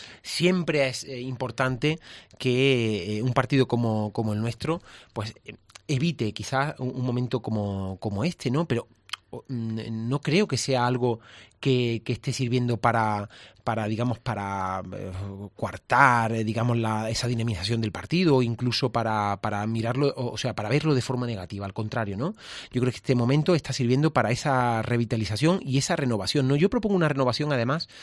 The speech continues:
en este partido que sea, mm, desde la base, ¿no? Desde el municipalismo, ¿no? Yo tengo un perfil municipalista claro, ¿no? Como alcalde de, de mi municipio. Esa renovación del partido creo que tiene que pasar por ahí, porque verdaderamente es donde más cerca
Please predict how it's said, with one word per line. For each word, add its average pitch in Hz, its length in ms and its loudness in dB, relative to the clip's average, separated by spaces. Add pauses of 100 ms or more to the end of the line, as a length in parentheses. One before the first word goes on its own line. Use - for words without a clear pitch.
(260)
en 131 80 0
este 131 160 -2
partido 139 460 2 (320)
que 120 100 0
sea, 143 480 4
mm, 127 160 -2 (100)
desde 120 300 -2
la 98 80 -4
base, 127 320 -2
¿no? 135 160 -4
Desde 120 220 -4
el 110 80 -2
municipalismo, 113 760 -2
¿no? 131 160 -4
Yo 131 80 -2
tengo 123 160 -2
un 120 100 0
perfil 123 460 0
municipalista 117 920 -2
claro, 165 340 2
¿no? 165 180 0
Como 123 140 0
alcalde 117 320 0
de, 113 120 2
de 107 240 -4
mi 107 100 -2
municipio. 135 580 0 (540)
Esa 139 400 6
renovación 135 400 4
del 139 100 4
partido 135 320 4
creo 123 100 2
que 131 120 2
tiene 123 160 2
que 117 100 2
pasar 117 260 0
por 113 160 2
ahí, 131 220 0 (320)
porque 131 440 4
verdaderamente 127 680 2
es 131 180 -2
donde 123 360 4
más 135 320 2
cerca 208 320 -2